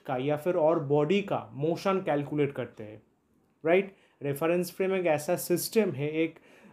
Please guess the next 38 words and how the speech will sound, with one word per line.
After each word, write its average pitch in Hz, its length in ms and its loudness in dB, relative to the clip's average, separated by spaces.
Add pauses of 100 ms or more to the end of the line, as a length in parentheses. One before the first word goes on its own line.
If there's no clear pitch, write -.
ऐसा, 156 380 4
नो, 196 240 2
कॉन्फ़िगरेशन 196 1000 2
है 151 180 -2
जिसके 151 320 -6
हिसाब 180 400 0
से 214 180 0
we 190 280 0 (180)
measure 160 480 4 (280)
the 151 100 -2 (120)
motion, 165 520 0 (340)
that 151 140 2
is 165 140 4
the 160 180 4
rest 185 340 2 (100)
position 196 520 0
or 151 160 0
the 165 160 0
movement 170 640 0
of 170 200 2
a 185 80 4 (160)
body 185 320 2 (180)
with 175 280 0
respect 160 500 -4
to 185 80 2
other 139 440 2
body। 107 260 -6 (560)
एक 156 220 -2
के 190 120 2
हिसाब 190 380 2
से 262 320 2 (300)
दूसरे 160 340 2
का 180 160 2
मेजरमेंट, 123 640 -4
that 131 140 -2
is 165 160 0
reference 151 480 0
frame। 107 260 -14